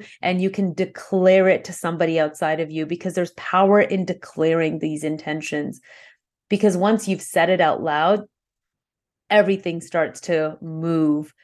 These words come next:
to conspire that, to make that happen. So share your intentions with me, D M me on Instagram, D M me on LinkedIn. Um, that's usually where I'm hanging out, and share your intentions. I would love,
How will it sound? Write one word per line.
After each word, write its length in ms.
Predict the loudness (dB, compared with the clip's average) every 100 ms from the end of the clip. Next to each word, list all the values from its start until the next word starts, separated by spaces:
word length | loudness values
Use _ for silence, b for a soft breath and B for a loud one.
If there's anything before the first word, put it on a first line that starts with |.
| b b -6
to 100 | -4
conspire 600 | -2 -4 -2 2 4 4
that, 320 | 2 -2 -6
to 100 | -6
make 240 | -4 -2 -2
that 160 | -4
happen. 600 | -4 -10 -8 -10 -10 -14 _ _ _ _ _ _ _ _
So 140 | 0 2
share 420 | 2 2 6 6
your 240 | 6 6
intentions 560 | 4 2 2 2 -2 -4
with 140 | -4
me, 180 | -4 -6
D 240 | -6 -2 0
M 200 | 0 0
me 260 | -2 -4
on 320 | -6 -6 -6
Instagram, 760 | -2 -2 -2 0 0 2 0 -2
D 200 | 0 0
M 140 | 0
me 280 | -2 -4 -6
on 460 | -6 -6 -6 -6 -4
LinkedIn. 800 | 2 4 6 4 6 4 2 -2 B B -4
Um, 280 | -2 0 0
that's 220 | -2 -2
usually 320 | -4 -2 0
where 140 | 2
I'm 160 | 2 0
hanging 420 | -6 -6 -6 -6 -4
out, 340 | 0 2 2
and 120 | -4
share 240 | -4 0 2
your 220 | 4 2
intentions. 640 | 0 -2 -4 -4 -8 -8
I 240 | -2 2 2
would 260 | 2 0 -4 -6
love, 720 | -4 0 4 8 8 8